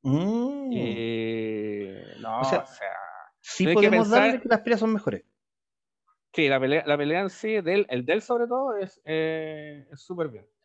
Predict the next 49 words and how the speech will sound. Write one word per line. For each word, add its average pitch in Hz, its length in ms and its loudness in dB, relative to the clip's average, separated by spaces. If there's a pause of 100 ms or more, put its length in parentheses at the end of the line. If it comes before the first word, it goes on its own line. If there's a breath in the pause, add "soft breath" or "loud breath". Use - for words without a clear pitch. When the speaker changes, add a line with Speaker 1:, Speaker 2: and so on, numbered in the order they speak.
(360)
Speaker 1:
Ya. 117 300 0 (600)
Speaker 2:
De 147 140 0
partida, 190 380 4
él, 208 240 4
él 190 120 2
es 202 60 4
uno 202 180 0
de 185 80 0
los, 170 760 0
eh, 147 180 -4
es - 100 -20
como 170 200 -4
de 170 80 2
los 156 160 -2
padres 202 440 2
de, 190 520 -2
de, 160 760 -4 (100)
de 151 120 -2
Power 160 260 6
Rangers, 185 300 0
porque 139 140 -12
tienen 156 100 -16
que 156 80 -8
pensar 160 260 -8
que - 100 -8
esa 156 180 -4
época, 151 200 -4
los 139 240 -2
finales 143 240 -2
de 139 60 -2
los 135 80 -10
setenta, 135 960 -4 (720)
todo 147 100 0
lo 156 80 2
que 156 100 -2
era 165 100 6
de 156 40 6
ese 156 160 -2
tipo 160 220 0
de 143 60 4
acción, 160 500 -2
que 139 100 -4
donde 139 160 -4
está 147 200 -6
Ultraman, 139 920 -4
todo 156 180 -6
eso 165 240 -10
en 139 280 -16
japoneses. - 440 -12